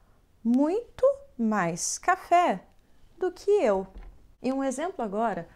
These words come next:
usando sehr und mehr. Lembrando que sehr quer dizer muito no sentido de intensidade. Olha só. Ich interessiere mich sehr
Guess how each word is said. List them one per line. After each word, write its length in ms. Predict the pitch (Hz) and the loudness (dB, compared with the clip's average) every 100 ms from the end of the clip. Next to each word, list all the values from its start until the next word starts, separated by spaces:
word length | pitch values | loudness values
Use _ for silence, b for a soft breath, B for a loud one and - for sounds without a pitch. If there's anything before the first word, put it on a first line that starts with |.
| b | b
usando 460 | - 233 175 175 233 | -6 -4 -4 -4 -6
sehr 560 | 226 196 226 208 208 226 - | -6 -4 0 0 0 -6 -14
und 260 | - 254 269 | -4 -4 -4
mehr. 600 | 220 185 180 175 165 139 - - b b b | -4 -2 -2 -2 -2 -6 -10 -20 b b b
Lembrando 440 | 220 233 185 190 | -2 0 -2 -2
que 160 | 202 285 | -4 -4
sehr 240 | 202 190 | 0 0
quer 140 | 202 220 | 2 -2
dizer 260 | 190 208 | -2 -4
muito 260 | 202 202 196 | -4 -6 -6
no 120 | 220 | -6
sentido 420 | 220 233 226 202 | -4 -6 -6 -6
de 140 | 214 226 | -6 -6
intensidade. 1000 | - 233 233 226 - 247 170 139 135 143 b b b - | -4 -4 -4 -6 -6 -4 -4 -4 -12 -18 b b b -6
Olha 240 | - 220 | -4 -2
só. 240 | - - - b b b | -4 -6 -8 b b b
Ich 280 | - 330 - | -2 -2 -2
interessiere 960 | 311 311 302 285 285 285 - 226 220 233 190 | -6 -4 0 0 -2 -4 -2 -2 -2 -4 -4
mich 380 | 160 156 - b b b _ | -6 -8 -16 b b b _
sehr 1000 | 151 143 147 160 180 156 151 156 202 392 | -14 -12 -10 -2 0 0 -2 -4 -4 -6